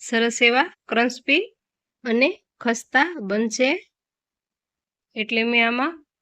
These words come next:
ત્રણથી ચાર પાવડા તેલ એડ કર્યું છે, એટલે સરસ એવું આપણું મોણ લાગી ગયું છે. આ રીતે આપણે મુઠ્ઠી બાંધશું, એટલે સરસ એવી મુઠ્ઠી બંધાઈ જવી જોઈએ. આ રીતે મુઠ્ઠી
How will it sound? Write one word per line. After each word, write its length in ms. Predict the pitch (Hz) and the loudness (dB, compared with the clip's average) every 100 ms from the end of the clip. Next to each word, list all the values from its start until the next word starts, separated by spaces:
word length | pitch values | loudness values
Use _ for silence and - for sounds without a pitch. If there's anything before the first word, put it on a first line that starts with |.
| - | -6
ત્રણથી 480 | 233 240 240 254 277 294 - | -2 -2 -2 -4 -4 -6 -14
ચાર 240 | - 226 220 233 | -2 0 0 0
પાવડા 320 | 233 233 233 | 2 2 2
તેલ 160 | 233 233 | 2 2
એડ 100 | 233 | 0
કર્યું 300 | 254 247 247 254 | -2 0 0 0
છે, 60 | |
એટલે 200 | 247 226 | -2 -4
સરસ 360 | 220 240 240 240 | -4 -2 -2 0
એવું 220 | 247 240 233 | 0 0 -2
આપણું 300 | 226 269 359 240 | -2 -6 -6 -6
મોણ 300 | 220 240 277 220 | -4 -2 -4 -4
લાગી 300 | 220 226 226 | -4 -2 -2
ગયું 240 | 240 247 254 | -2 -2 -2
છે. 100 | 311 339 - - | -6 -6 -14 -8
આ 120 | 233 | -2
રીતે 240 | 226 233 240 | -2 0 2
આપણે 240 | 240 254 320 226 | 2 0 -2 -2
મુઠ્ઠી 360 | 220 226 277 254 | -4 -4 -2 0
બાંધશું, 380 | 254 269 269 254 | 0 -2 -4 -6
એટલે 180 | 254 294 320 _ _ _ _ | -4 -6 -6 _ _ _ _
સરસ 360 | - 233 240 240 | -8 -4 -2 2
એવી 180 | 247 247 240 | 2 2 -2
મુઠ્ઠી 320 | 247 320 359 | -2 -2 0
બંધાઈ 320 | 220 220 226 220 | 0 0 2 2
જવી 240 | 240 240 233 | 0 0 2
જોઈએ. 320 | 254 294 370 294 _ _ _ _ _ _ _ _ _ 220 | 2 2 -2 -8 _ _ _ _ _ _ _ _ _ -6
આ 120 | 220 | -2
રીતે 240 | 233 226 311 294 269 | -2 0 -2 -2 -2
મુઠ્ઠી 340 | 233 226 277 | -2 -2 -2